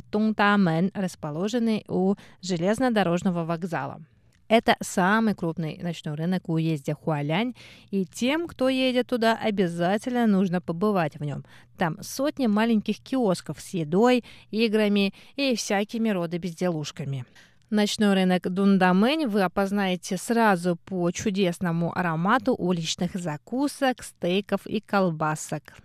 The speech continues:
Но на этом ночном рынке можно попробовать местный деликатес —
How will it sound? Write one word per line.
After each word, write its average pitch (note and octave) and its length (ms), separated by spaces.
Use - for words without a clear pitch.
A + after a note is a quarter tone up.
Но F#3+ 640
на E3 220
этом E3 400
ночном E3+ 480
рынке A3+ 400
можно G#3+ 420
попробовать G3+ 800
местный A3+ 680
деликатес — F#3+ 960